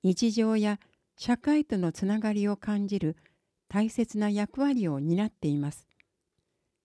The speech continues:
日時、四月二十二日土曜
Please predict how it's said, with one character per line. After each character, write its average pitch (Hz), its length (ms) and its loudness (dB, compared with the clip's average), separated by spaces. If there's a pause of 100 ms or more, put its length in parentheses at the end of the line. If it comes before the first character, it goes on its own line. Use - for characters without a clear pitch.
(460)
日 202 340 2
時、 - 200 -10 (680)
四 - 220 -6
月 262 320 -2
二 233 240 2
十 175 200 -2
二 170 200 0
日 196 380 -4
土 170 180 -2
曜 185 280 -2